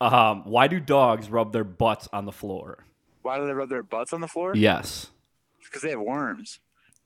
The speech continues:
Speaker 2: Like, they, they don't, they can't, like, bend their arm around. Like, I itch my butt all the time, but, like, you can't, like,
Speaker 1: <laughs>
Speaker 2: reach his arm down, you know?
Speaker 1: So they're just
Speaker 2: Not
Speaker 1: doing it because they have an itchy butt.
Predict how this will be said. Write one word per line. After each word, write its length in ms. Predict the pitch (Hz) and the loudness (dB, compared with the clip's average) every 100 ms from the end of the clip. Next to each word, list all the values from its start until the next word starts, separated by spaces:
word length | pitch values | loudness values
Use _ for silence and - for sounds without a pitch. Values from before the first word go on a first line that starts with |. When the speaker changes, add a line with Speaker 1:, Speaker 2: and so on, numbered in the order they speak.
| - | -10
Speaker 2:
Like, 220 | 139 127 | -8 -6
they, 180 | 160 131 | -8 -6
they 100 | 139 | -6
don't, 160 | 156 170 - | -6 -8 -8
they 120 | 143 151 | -8 -6
can't, 280 | 185 139 | -6 -4
like, 160 | 135 117 - | -6 -8 -8
bend 240 | 131 143 | -6 -4
their 140 | 123 | -4
arm 300 | - 110 135 | -4 -4 -4
around. 260 | 110 101 104 | -2 -2 -2
Like, 120 | 107 80 | -4 -4
I 120 | 131 | -4
itch 220 | 143 131 - | -4 -6 -6
my 100 | 104 | -6
butt 240 | 117 120 | -6 -4
all 160 | 113 110 | -4 -6
the 120 | - | -6
time, 300 | 120 120 101 | -6 -6 -6
but, 140 | 101 | -8
like, 120 | - | -8
you 240 | 277 - 190 | -8 -2 -4
can't, 480 | 523 - - - - - - - 440 | -2 -4 -2 -2 -2 -8 -10 -6 -4
like, 100 | 247 | -2
Speaker 1:
<laughs> 0 | |
Speaker 2:
reach 220 | 135 - | -2 -6
his 120 | 117 | -6
arm 320 | - 110 131 | -12 -10 -10
down, 420 | 120 87 87 104 104 | -10 -12 -10 -12 -10
you 80 | 110 | -10
know? 240 | 113 135 | -10 -10
Speaker 1:
So 240 | 139 170 147 | -2 6 8
they're 200 | 139 135 | 8 6
just 280 | 135 135 135 | 4 2 2
Speaker 2:
Not 100 | 151 _ _ | -6 _ _
Speaker 1:
doing 280 | 139 131 120 | 4 6 6
it 120 | 113 | 2
because 340 | 110 110 107 101 | 0 -2 -4 0
they 100 | 104 | 0
have 160 | 104 | 0
an 100 | 104 | -2
itchy 240 | - 95 98 | -6 -8 -8
butt. 320 | 87 - | -10 -12